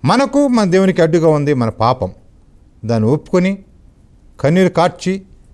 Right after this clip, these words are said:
దేవుని క్షమాపణ అడిగితే దేవుడు క్షమిస్తాడు. దేవుని మాటలు దీవించుగాక. ప్రార్థన చేసుకుందాం.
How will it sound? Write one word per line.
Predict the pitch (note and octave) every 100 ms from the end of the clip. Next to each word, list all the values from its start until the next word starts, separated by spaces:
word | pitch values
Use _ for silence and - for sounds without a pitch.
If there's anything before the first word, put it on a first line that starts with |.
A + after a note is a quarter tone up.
| -
దేవుని | G#2 D3+ G3
క్షమాపణ | - C#3+ C#3+ B2
అడిగితే | A2 A2 G#2 G#2+ - - - G#2+
దేవుడు | B2+ E3+
క్షమిస్తాడు. | D#3+ G#2 F#2 - F#2 - - - - -
దేవుని | A#2 B2
మాటలు | A2+ A2 A#2 B2+
దీవించుగాక. | G#2 F2+ F#2 F2+ - - - - -
ప్రార్థన | - A#2 G#2+
చేసుకుందాం. | G2 - F#2 F2+